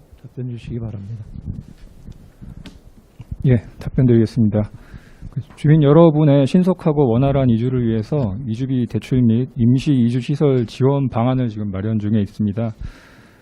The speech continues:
Speaker 2: 특히 저희 엘에이치에서 건설 또는 매입해서 운영하는 임대주택을 임시 이주주택으로 확보해서 주민 여러분이 활용하실 수 있도록 할 예정입니다.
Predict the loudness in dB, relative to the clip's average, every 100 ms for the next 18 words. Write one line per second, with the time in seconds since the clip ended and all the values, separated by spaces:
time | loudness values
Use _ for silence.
0 | _ -6 2 4 6 6 4 4 4 4
1 | 4 4 4 4 4 2 2 4 4 4
2 | 2 0 0 2 4 2 0 2 2 2
3 | 0 -4 -4 -4 -2 -4 -6 -6 -2 0
4 | 4 4 2 -2 -4 0 0 0 -2 -4
5 | -6 -2 0 0 -2 -4 -6 -2 2 2
6 | 2 0 0 -2 -2 -2 -4 -4 -6 -6
7 | -6 -4 -6 -6 -4 -4 -4 -6 -6 -2
8 | -2 -4 -8 -12